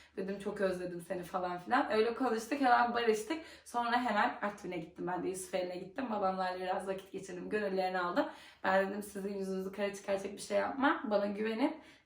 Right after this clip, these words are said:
Ee, bir sıkıntı yok. Zaten bir sıkıntı olursa ben sizinle paylaşırım." Ondan sonra herkes öğrendi. Babam öğrendikten sonra başkalarının öğrenmesinin zaten benim için bir önemi yoktu.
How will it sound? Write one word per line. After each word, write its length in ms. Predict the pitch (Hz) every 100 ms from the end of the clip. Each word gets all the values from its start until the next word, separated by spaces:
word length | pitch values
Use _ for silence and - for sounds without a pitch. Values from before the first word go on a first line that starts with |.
| -
Ee, 360 | 185 185 202 220
bir 40 |
sıkıntı 420 | - - 196 196
yok. 120 | 277
Zaten 260 | 214 202 208
bir 60 | 208
sıkıntı 320 | - 190 190
olursa 260 | 185 185 202
ben 140 | 190
sizinle 420 | 196 - 190 208
paylaşırım." 540 | - 196 185 - 247 311 - - - - -
Ondan 200 | 311 277
sonra 220 | 311 320
herkes 400 | 339 269 220 185
öğrendi. 460 | 185 180 180 196
Babam 240 | 233 226 226
öğrendikten 420 | 202 202 208 214
sonra 220 | 214 208
başkalarının 440 | 202 - 208 208 202
öğrenmesinin 420 | 202 196 196 196
zaten 260 | 196 202
benim 120 | 202 202
için 260 | 202 208
bir 40 | 208
önemi 240 | 202 202
yoktu. 320 | 202 - 349